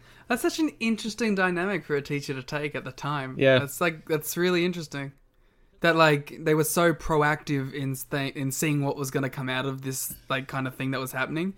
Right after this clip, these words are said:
Speaker 1: And to be like, "I need to, like, actively counteract this new wave of information that they're gonna be hit with, with, like, actual fact and things that's happening."
Speaker 2: Yeah. That seems to be a good way to approach teaching, doesn't it?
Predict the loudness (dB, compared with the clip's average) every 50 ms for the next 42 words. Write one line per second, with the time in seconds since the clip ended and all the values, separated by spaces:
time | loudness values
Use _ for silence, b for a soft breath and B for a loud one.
0 | b b b b b b b -8 -4 -2 0 0 0 2 2 0 0 -2 -2 -4
1 | -2 0 0 -2 -2 0 0 2 2 2 0 -2 -6 _ -2 -2 -2 -2 -2 -4
2 | -4 -2 0 0 0 0 -2 -2 b b b b b b -2 0 2 2 2 0
3 | 0 0 0 0 -2 -4 -6 -6 -4 -4 -2 -2 -2 -2 -2 0 0 0 0 0
4 | 0 0 0 0 -2 -4 -4 -6 -6 -6 -6 -6 -6 -6 -6 -2 0 0 0 0
5 | -2 -2 -4 -4 -4 -4 -4 -4 -4 -4 -4 -6 -4 -2 -4 -2 -2 -4 -6 -6
6 | -8 -12 B B B -12 B -2 -2 -2 -2 -4 -4 -4 -4 -4 -8 -14 _ _
7 | -2 -2 -2 -4 -4 -4 -4 -4 -4 -4 -4 -4 -4 -4 -6 -10 -16 -12 -10 -10
8 | -8 -8 -10 -12 -10 -6 -4 -4 -4 -4 -8 -6 -4 -6 -6 -4 -4 -8 -8 -8
9 | -8 -6 -2 0 0 0 -2 -6 -14 _ _ _ -2 2 2 2 2 0 -2 -2
10 | 0 0 2 2 2 6 6 6 4 6 6 6 6 8 6 6 6 6 6 4
11 | 4 6 8 8 8 8 6 4 4 4 4 4 4 2 2 2 4 4 6 6
12 | 6 6 6 4 4 0